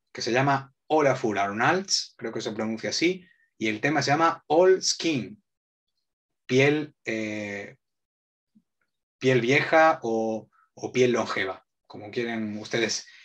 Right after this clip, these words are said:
eh, pero se llama Old Skin, Olafur Arnalds. No os preocupéis, que al final del vídeo os dejo la sugerencia. Un abrazo fuerte, no se rindan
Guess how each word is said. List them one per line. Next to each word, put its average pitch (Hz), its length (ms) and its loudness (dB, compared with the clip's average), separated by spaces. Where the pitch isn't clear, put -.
eh, 107 640 -4
pero 110 140 -4
se 131 120 -2
llama 151 280 0
Old 180 440 4
Skin, 214 560 2
Olafur 143 500 0
Arnalds. - 680 -6
No 131 100 -4
os 127 40 -6
preocupéis, 131 760 0
que - 80 -8
al 104 80 -4
final 123 240 2
del 113 140 0
vídeo 139 360 2
os 107 80 -8
dejo 110 200 -4
la 107 100 0
sugerencia. 101 560 -10
Un 170 160 4
abrazo 165 320 6
fuerte, 147 400 2
no 143 240 2
se 139 140 4
rindan 185 540 4